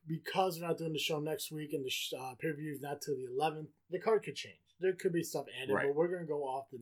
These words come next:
Speaker 1: nine, uh, matches that are being shown right now and kinda go from there. Um, I'll start at the bottom, work our way up. So we got Trish Stratus taking on Charlotte Flair, singles match.
Speaker 2: I, I think Trish is gonna take it.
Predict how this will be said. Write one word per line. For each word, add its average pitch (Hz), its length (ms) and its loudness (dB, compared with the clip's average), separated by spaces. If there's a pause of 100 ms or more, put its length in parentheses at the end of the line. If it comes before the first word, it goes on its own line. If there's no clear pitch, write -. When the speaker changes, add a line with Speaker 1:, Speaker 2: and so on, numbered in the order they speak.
Speaker 1:
nine, 135 500 -8
uh, 117 340 -14 (180)
matches 117 400 -12
that 110 60 -14
are 110 120 -10 (140)
being 117 140 -14
shown 160 220 -2
right 185 140 4
now 117 220 -8 (680)
and 113 120 -20
kinda 110 200 -4
go 107 120 -12
from 107 160 -12
there. 104 240 -6 (460)
Um, 160 380 2
I'll 170 60 4
start 170 180 4
at 151 60 0
the 143 60 -2
bottom, 175 260 4
work 156 160 4
our 151 60 4
way 147 200 4
up. 170 300 2
So 151 340 2
we 147 80 4
got 147 260 2
Trish 175 220 0
Stratus 165 420 -4
taking 156 260 -2
on 139 80 -8
Charlotte 143 420 -4 (100)
Flair, 113 340 -12 (200)
singles 120 380 -10
match. - 340 -20 (720)
Speaker 2:
I, 156 120 -4 (220)
I - 20 -4
think 98 240 -6
Trish - 360 -6
is - 20 -
gonna 69 240 -20
take - 220 -18
it. - 100 -20